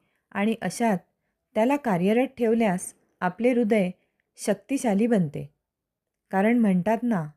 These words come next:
"मन करा रे प्रसन्न, सर्व सिद्धीचे कारण." आज दिवसभरात काहीतरी चांगले घडणार आहे, ही सूचना स्वतःशी करा.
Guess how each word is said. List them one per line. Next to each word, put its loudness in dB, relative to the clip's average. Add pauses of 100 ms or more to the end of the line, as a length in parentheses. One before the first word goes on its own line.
(680)
"मन 2
करा 2
रे 2
प्रसन्न, -2 (520)
सर्व 2
सिद्धीचे 0
कारण." -4 (1300)
आज 2
दिवसभरात 0 (420)
काहीतरी 0
चांगले 0
घडणार 4
आहे, 0 (600)
ही -4
सूचना 0 (300)
स्वतःशी 0
करा. -4